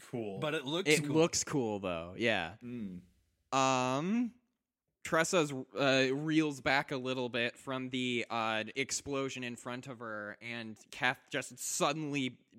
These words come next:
Speaker 3: appearing through the smoke on the steps. Um, and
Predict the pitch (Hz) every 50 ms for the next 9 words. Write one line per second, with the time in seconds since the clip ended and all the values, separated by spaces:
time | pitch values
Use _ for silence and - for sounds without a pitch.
0 | 117 - 135 143 135 - - 190 175 165 165 160 147 143 131 - 147 143 139 135
1 | 123 - - - 147 135 135 135 131 - 113 120 113 107 104 - - - 120 113
2 | 107 - - - - - - _ _ _ _ _ _ _ _ - 131 131 127 123
3 | 120 113 107 107 104 101 - _ _ _ _ _ _ _ _ _ _ _ _ _
4 | _ _ _ _ _ _ _ _ _ _ _ _ _ _ _ 127 131 135 131 127
5 | 127 123 120 113 -